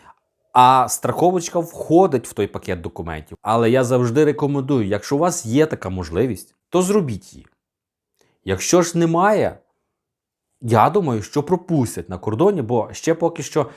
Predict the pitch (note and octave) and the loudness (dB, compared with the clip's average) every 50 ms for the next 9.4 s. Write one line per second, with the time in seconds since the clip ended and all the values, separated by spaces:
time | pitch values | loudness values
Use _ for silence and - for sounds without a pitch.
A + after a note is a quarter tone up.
0 | - _ _ A2 C3 D#3 E3 D#3 B2 A2+ - - A#2+ G#2+ A2+ A2+ - - E3+ G#3 | -20 _ _ -2 0 0 2 2 2 0 0 -2 -2 -2 0 0 2 4 4 2
1 | - - C3+ A2 - - A#2+ - - - A2 A#2+ D3 F3+ F3 - - - _ _ | 2 0 -6 -6 -6 -6 -8 -8 -8 -6 -2 0 0 0 0 -4 -10 -16 _ _
2 | G2 G2+ G#2 B2 A#2 G2 F2 E2 E2 F2+ E2+ E2+ E2+ F2 F#2+ C3+ G3 C4+ - - | -10 0 4 4 4 4 4 2 0 0 -2 0 -2 -2 -2 -2 -2 -2 -4 -8
3 | - G2 G2 A2 A2 G2+ G#2 G2 A#2+ E3 G3 G3 - - - A#2+ B2 C3 B2+ - | -14 -8 -4 -4 -2 -2 -2 -2 0 0 0 0 0 -2 -2 -4 -2 -4 -4 -6
4 | C3+ B2+ - - A2+ F#2+ E2 D2+ D2+ - - - - - _ - - - D3+ E3+ | -8 -8 -4 -2 -2 -2 -2 -4 -8 -12 -18 -20 -20 -20 _ -10 -2 0 0 0
5 | E3 E3+ - D3+ D3+ D#3 D3 E3 E3+ C#3 A2+ G2 G#2 A2 - D#3+ D#3+ D#3 D#3+ A2+ | 0 -2 -4 -2 -2 0 0 0 0 -2 -2 -2 -2 -2 -2 -2 0 2 2 0
6 | F#2 E2 E2 - D#3+ D3 D3 D3 - - D3 D3 - E3 F#3+ G3 F#3+ - G3+ - | 0 -2 -4 -4 -2 -2 -2 -2 -2 -4 -6 -2 0 2 2 2 0 -2 -4 -4
7 | D3+ - _ _ _ _ _ _ _ _ - A#2+ C3+ C3 C#3+ B2+ - D3+ D3 C#3+ | -4 -8 _ _ _ _ _ _ _ _ -2 -2 -2 -2 -4 0 4 4 4 6
8 | C#3 C3+ B2+ B2+ C3 B2 C#3 F3 G3 - F#3 - - - D3+ - - G2+ F#2+ - | 4 2 2 0 -2 -4 -4 -4 -4 -6 -8 -8 -8 -8 -6 0 0 0 0 0
9 | - G#2 F#2+ - - D3 - | -4 -10 -10 -8 -10 -12 -12